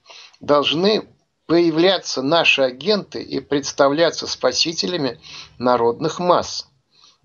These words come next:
Ну вот, э, тут очень много примеров, в том числе примеров, которые рассматривал Дэвид Айк. Он рассматривал этот вопрос как проблему, э, создания проблемы, дальше реакция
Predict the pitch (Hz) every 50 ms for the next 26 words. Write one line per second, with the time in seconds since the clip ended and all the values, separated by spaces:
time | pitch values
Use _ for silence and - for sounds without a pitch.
0 | _ _ - 139 190 180 156 - - - - - 131 123 117 - - - - -
1 | - 107 107 - - - - - - - 55 55 53 53 - - - - - -
2 | - - _ _ _ _ _ - - - _ _ - 165 160 160 - - - _
3 | - 165 185 170 - - 156 156 143 147 151 143 135 135 127 - - 123 123 120
4 | 120 127 151 180 185 151 120 - - _ _ _ _ _ - 135 135 - - -
5 | 143 135 120 123 127 135 156 147 127 120 - - 127 - - 127 123 117 120 123
6 | - - 135 135 131 123 - - 120 117 120 117 113 - - - - - - -
7 | - _ - 123 120 123 147 143 117 110 98 - - 120 143 175 180 - - -
8 | 127 123 120 123 123 120 - 139 139 131 - - 123 120 117 113 - - 127 123
9 | 120 - 123 123 120 - 135 131 - - - 123 113 - - 131 139 131 123 135
10 | 139 143 131 123 120 113 95 - - - - - - - - _ _ _ _ _
11 | _ - - _ _ _ - - 135 135 131 123 117 113 101 104 - - 120 117
12 | 117 120 117 - - 151 143 127 135 151 143 135 135 131 127 - 127 127 123 117
13 | 131 143 170 190 151 120 113 120 135 127 - - - 123 120 135 143 170 175 -
14 | - - - 120 110 95 -